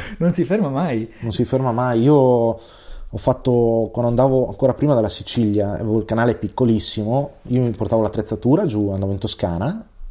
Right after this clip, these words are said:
Speaker 2: un bel posto.
Speaker 1: A Palermo hai fatto il video in spiaggia, mi pare?
Speaker 2: A Palermo ho fatto un video, no,
Speaker 1: Dove
Speaker 2: no,
Speaker 1: eri con i,
Speaker 2: ero
Speaker 1: hai
Speaker 2: in
Speaker 1: fatto
Speaker 2: una,
Speaker 1: un
Speaker 2: avevo preso una villa su Airbnb,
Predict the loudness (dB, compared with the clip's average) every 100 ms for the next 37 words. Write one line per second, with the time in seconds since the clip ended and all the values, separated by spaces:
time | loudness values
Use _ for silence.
0 | -16 -14 -10 -8 -8 -4 -2 -2 -4 -6
1 | -8 -12 -12 -10 -4 0 2 0 -2 -6
2 | -6 -4 -4 -4 -4 -2 -2 -2 -4 -6
3 | -4 -4 -4 -4 -4 2 2 2 0 -2
4 | -4 -2 -2 2 4 4 6 6 4 2
5 | 0 0 2 4 2 0 -4 -6 0 4
6 | 4 4 2 4 4 6 4 4 2 4
7 | 6 6 4 2 2 2 2 2 2 0